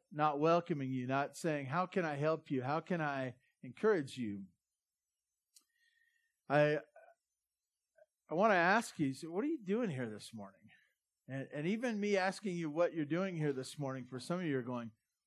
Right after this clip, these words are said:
"What am I doing here this morning? Don't I have something better to do? Why do I have to come?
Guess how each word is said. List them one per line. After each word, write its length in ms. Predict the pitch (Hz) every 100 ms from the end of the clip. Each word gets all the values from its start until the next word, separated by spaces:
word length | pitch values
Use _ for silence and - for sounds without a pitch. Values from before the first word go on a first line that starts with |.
| -
"What 260 | 131 220
am 300 | 277 320 339
I 100 | 147
doing 380 | 113 107 107 95 -
here 140 | 104 92
this 200 | 98 -
morning? 360 | 107 87 87 - _ _ _ _ _ _ _ _ _ _ _ _ _ _ _ _ -
Don't 180 | 165 254
I 120 | 302
have 260 | 285 285 247
something 380 | 277 269 262
better 240 | 247 247 262
to 100 | 262
do? 300 | 277 285 254 _ - - _ _ _ _ _ _ _
Why 260 | 147 190 285
do 80 | 311
I 120 | 285
have 200 | 277 -
to 100 | 220
come? 440 | - 254 247 110